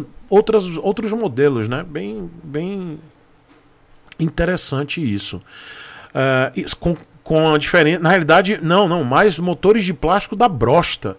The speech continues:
sendo que até mesmo a C G, que é a moto mais vendida do Brasil, teve queda em junho, né? Emplacamento em junho, e a Brosta foi,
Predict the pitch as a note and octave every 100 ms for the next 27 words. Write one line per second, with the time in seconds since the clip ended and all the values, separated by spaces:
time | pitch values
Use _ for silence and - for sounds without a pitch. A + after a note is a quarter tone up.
0 | - - - - - D#3+ F3 D3 F#3+ G3+
1 | - A3+ A3 F#3+ A#3+ A3+ G3+ - F3 C3
2 | G3 E3 C#3 D#3 C#3 C3+ F3+ D#3+ C3 C#3+
3 | C3 B2+ A#2 A2 E3 - - F3+ G#3+ -
4 | - E3 F#3+ C3+ A#2 B2+ A2 G#2+ B2 E3
5 | B2 G2+ A#2 D#3 - - - B2+ C#3+ -
6 | C#3 C3+ G3 E3+ D3+ G3+ - A3+ A#3+ F3+
7 | F3 G#3+ - B3+ B3 - - - - -
8 | A3+ G3+ A#3+